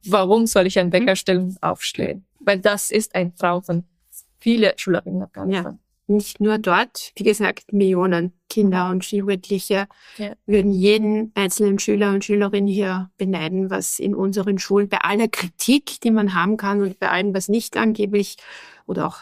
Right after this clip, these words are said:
Speaker 2: tatsächlich nicht funktionieren mag, haben wir hier trotzdem ein, ein sehr,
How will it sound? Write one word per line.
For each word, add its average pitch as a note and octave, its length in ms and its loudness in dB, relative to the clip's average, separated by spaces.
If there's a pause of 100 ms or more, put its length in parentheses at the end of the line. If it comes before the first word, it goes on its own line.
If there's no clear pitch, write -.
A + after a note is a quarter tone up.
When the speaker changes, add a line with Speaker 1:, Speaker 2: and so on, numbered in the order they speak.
Speaker 2:
tatsächlich G#3+ 600 0
nicht A3+ 220 2
funktionieren G#3 640 0
mag, F#3 300 0 (500)
haben F#3 260 0
wir G3+ 120 4
hier G3+ 180 2
trotzdem G3+ 640 -2
ein, F#3+ 400 -2
ein G3 160 -4
sehr, F#3 400 -2